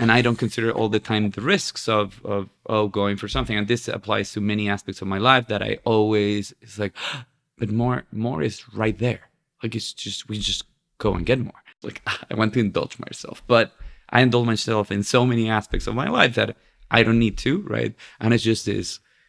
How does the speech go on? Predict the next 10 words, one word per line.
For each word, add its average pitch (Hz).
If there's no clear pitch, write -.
um, 82
this, 107
this, 101
um, -
curiosity. 123
And 104
because 107
of, 95
I'm, 98
I 101